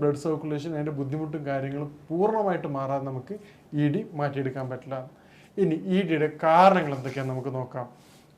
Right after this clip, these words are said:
ഇറക്ടൈൽ ഡിസ്ഫങ്ഷൻ്റെ ഏറ്റവും പ്രധാനപ്പെട്ട കാരണം ഇന്നത്തെ അവസ്ഥയിൽ പോസ്റ്റ് കോവിഡ് ഇ ഡി, അതായത് കോവിഡിന് ശേഷം ഇറക്ടൈൽ ഡിസ്ഫങ്ഷൻ വളരെ കോമൺ ആയിട്ട് കണ്ടുവരാറുണ്ട്.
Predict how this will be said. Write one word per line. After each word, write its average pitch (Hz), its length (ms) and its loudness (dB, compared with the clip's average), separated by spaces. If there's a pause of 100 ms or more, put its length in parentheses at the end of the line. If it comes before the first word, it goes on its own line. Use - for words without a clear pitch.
(120)
ഇറക്ടൈൽ 190 420 6
ഡിസ്ഫങ്ഷൻ്റെ 180 500 0
ഏറ്റവും 170 220 0 (100)
പ്രധാനപ്പെട്ട 175 580 4 (140)
കാരണം 143 240 -2 (180)
ഇന്നത്തെ 180 360 -2
അവസ്ഥയിൽ 143 300 -2 (160)
പോസ്റ്റ് 233 380 0 (120)
കോവിഡ് 139 360 -2
ഇ 123 100 -8
ഡി, 123 80 -10 (360)
അതായത് 202 280 8 (160)
കോവിഡിന് 226 540 10
ശേഷം 147 300 -2 (500)
ഇറക്ടൈൽ 175 420 6
ഡിസ്ഫങ്ഷൻ 151 380 -4 (100)
വളരെ 156 220 2 (240)
കോമൺ 220 440 10
ആയിട്ട് 156 220 0
കണ്ടുവരാറുണ്ട്. 131 680 -2